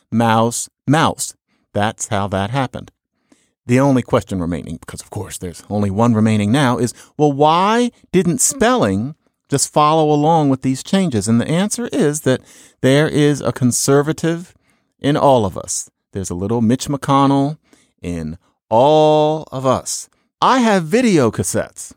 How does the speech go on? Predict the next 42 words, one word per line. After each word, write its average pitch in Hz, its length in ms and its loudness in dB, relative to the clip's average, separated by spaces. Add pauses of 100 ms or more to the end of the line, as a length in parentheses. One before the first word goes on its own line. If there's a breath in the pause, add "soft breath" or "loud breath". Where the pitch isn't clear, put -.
(200)
and 90 160 -6
I'm 185 140 -2
not 196 220 0 (200)
getting 208 240 2
rid 208 120 4
of 175 60 0
them. 117 200 -4 (420 soft breath)
There 82 140 -6
are 78 40 -10
some 95 200 -4
video 117 280 2
cassettes 110 420 -2
that 110 120 0
one 113 240 2
has 120 260 0
to 147 100 2
have. 160 260 0
I've 85 160 -4
got 85 200 -4
Bugs 107 240 0
Bunny 120 320 2
and 120 100 2
Estonian. 123 640 2 (500 soft breath)
I've - 160 -6
got 98 180 2
old 98 200 2
episodes 117 440 0
of 101 140 -4
Our 107 200 2
Miss 120 200 0
Brooks. 160 380 -2
I've 82 160 -2
got 87 160 -2
videotapes 117 600 0
of 85 140 -6
me 110 200 4
doing 117 320 4
uninteresting 117 600 0
things 117 320 0
twenty-five 117 520 0
years 117 220 -4
ago. 131 260 -2